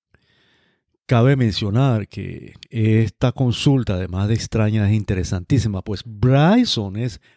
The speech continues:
precisamente uno de los más fuertes propulsores del paradigma del cambio climático de la onu,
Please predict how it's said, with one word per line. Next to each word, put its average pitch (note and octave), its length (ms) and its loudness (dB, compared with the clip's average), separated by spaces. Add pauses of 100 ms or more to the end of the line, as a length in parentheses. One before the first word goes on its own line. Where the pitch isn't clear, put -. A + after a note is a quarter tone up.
(120)
precisamente E3+ 1120 2
uno G#3+ 320 2
de D#3 60 0
los A#2+ 140 2
más D3 200 -2
fuertes D#3 420 -2
propulsores C#3 840 -4
del B2 100 -2
paradigma A#2+ 720 -4 (300)
del F#2 200 -4
cambio B2 440 0
climático G#2 720 -6
de G#2+ 80 -6
la A2+ 140 -2
onu, B2+ 420 2